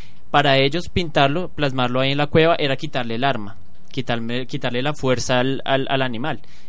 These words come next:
Entonces, cuando ellos pintaban eso, ahí se reflejaba el alma para ellos,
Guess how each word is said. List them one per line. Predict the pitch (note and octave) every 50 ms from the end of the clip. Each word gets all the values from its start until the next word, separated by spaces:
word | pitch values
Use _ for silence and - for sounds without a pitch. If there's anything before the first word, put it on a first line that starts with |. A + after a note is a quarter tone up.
| - -
Entonces, | - C#3 C3 A#2+ C#3 B2 B2+ A#2+
cuando | - - C3+ C3 B2 B2+
ellos | C3 C3 C#3+ C#3+
pintaban | - F#3+ F3+ D3+ F3 D#3 D3+ D#3 E3+
eso, | E3 D#3 C#3 E3 F3 - -
ahí | C#3 C#3 C#3 C3
se | A#2+ C#3
reflejaba | C#3 D3+ D3 - E3 D3 D3 C#3 B2+ A#2+ B2
el | C3+
alma | D3+ D3+ C#3 C3+ D3+ E3
para | - - C3+ B2 A#2+ A2+
ellos, | A#2 B2 A#2+ A#2 C3 - -